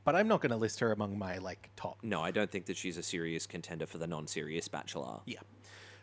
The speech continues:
Speaker 1: Um, all right, so that's basically it for Jed's night.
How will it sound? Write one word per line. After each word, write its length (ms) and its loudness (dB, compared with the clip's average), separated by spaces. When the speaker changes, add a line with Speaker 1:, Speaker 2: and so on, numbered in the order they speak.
Speaker 1:
Um, 640 8
all 60 12
right, 180 8
so 80 0
that's 160 4
basically 400 8
it 100 6
for 80 6
Jed's 280 10
night. 240 10